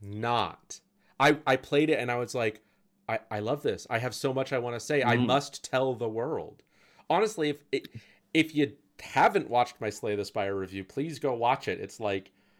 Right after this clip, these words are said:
Speaker 2: Do.
Speaker 1: I,
Speaker 2: Do.
Speaker 1: it's, it's not my most popular. My most popular is the freaking Astroneer video, which has, like, eight thousand views or something. But, like,
Speaker 2: <laughs>
Speaker 1: like, the Slay the Spire video was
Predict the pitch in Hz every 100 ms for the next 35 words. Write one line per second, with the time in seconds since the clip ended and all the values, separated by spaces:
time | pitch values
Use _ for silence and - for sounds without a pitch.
0 | _ _ _ 135 120 101 95 - - 131
1 | 117 - _ - 143 - - - 175 -
2 | 143 180 147 123 113 - 107 101 101 87
3 | 104 135 160 120 135 143 113 104 98 104
4 | 117 110 107 110 104 98 120 95 87 87
5 | 90 107 95 98 92 - 110 110 107 104
6 | 95 87 107 98 90 - 92 117 117 -
7 | 113 - 98 95 127 - - - - 113
8 | 120 113 - _ _ _ _ _ _ _
9 | _ 110 110 147 139 131 - 135 131 113
10 | 113 107 101 98 95 92 98 92 -